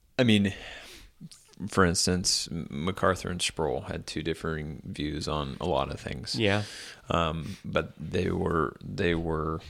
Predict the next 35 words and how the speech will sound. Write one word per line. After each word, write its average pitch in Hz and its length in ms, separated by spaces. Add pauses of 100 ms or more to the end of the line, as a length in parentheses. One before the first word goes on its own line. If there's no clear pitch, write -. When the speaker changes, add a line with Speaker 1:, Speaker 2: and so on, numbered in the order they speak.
(520)
Speaker 1:
um, - 380 (840)
the 90 160
same 87 320
through 85 240
and 82 100
through 73 420
on - 300
salvation, - 680 (240)
right? 117 180
Speaker 2:
Yes, 110 320
the 120 120
essentials 113 560
were 117 120
Speaker 1:
The 82 100
es-, - 80
the - 60
Speaker 2:
totally 110 320
in 107 60
Speaker 1:
essentials - 140 (280)
Speaker 2:
common. - 100
Speaker 1:
were, - 80 (580)
but 90 440
when 95 240
it 78 100
came 85 280
to 78 300
end 85 240
times 80 460
or 67 140
baptism 76 1000
or - 560 (320)
church - 360
government, 76 640
they 60 140
were 65 360